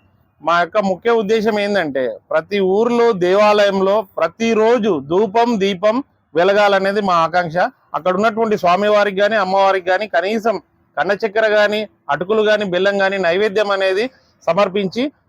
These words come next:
ఆ యొక్క దేవతల కృపను పొందాలని చెప్పి చేసి నేను సైతం పోరాడుతుంది. గత నాలుగు సంవత్సరాల క్రితం పద-, పదకొండు దేవాలయాలతోటి ప్రారంభమైనటువంటి ఈ యొక్క సంకల్పం ఇప్పుడు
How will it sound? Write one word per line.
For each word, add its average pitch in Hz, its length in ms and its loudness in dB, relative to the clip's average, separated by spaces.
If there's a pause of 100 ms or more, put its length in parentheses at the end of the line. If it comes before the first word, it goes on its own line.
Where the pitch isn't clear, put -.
(140)
ఆ 160 80 2
యొక్క 180 220 0
దేవతల 202 500 0
కృపను 180 400 -2
పొందాలని 180 560 0
చెప్పి 170 300 -6
చేసి 175 180 -4
నేను 170 240 -4
సైతం 165 440 -2 (120)
పోరాడుతుంది. 170 680 0 (420)
గత 185 100 0
నాలుగు 196 340 0
సంవత్సరాల 233 480 2
క్రితం 208 420 -4 (280)
పద-, 196 240 4 (120)
పదకొండు 226 440 2
దేవాలయాలతోటి 220 680 2
ప్రారంభమైనటువంటి 185 960 -2
ఈ 175 40 -2
యొక్క 160 240 -2
సంకల్పం 160 640 -4 (480)
ఇప్పుడు 185 420 -2